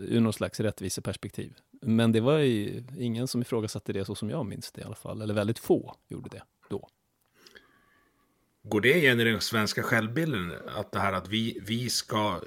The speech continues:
Speaker 2: eh, hjälpa alla. Vi är ett litet land långt upp, eh, på jordklotet. Det finns ju ingen chans att vi kan hjälpa alla, men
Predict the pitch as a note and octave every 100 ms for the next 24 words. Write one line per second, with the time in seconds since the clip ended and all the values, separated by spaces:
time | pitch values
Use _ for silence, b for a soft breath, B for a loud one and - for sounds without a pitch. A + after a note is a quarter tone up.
0 | - D#2+ F2 - - A2 G#2 F#2+ G#2+ F#2
1 | G#2 A#2+ F2 B2+ A#2 C3 A#2 - - G2+
2 | G2 G2 F#2 G2 - E2+ - _ - _
3 | _ _ G2 F2+ D2 G#2 G#2 - - F#2+
4 | F2+ E2+ F#2 E2+ E2+ - - B B -
5 | - A#2+ A#2+ C#3+ B2 - D3+ B2 - E2
6 | F#2+ F#2+ F#2+ G#2 G2+ - D3+ A2 F2 C#2+
7 | C#2+ - G2+ G2 F2+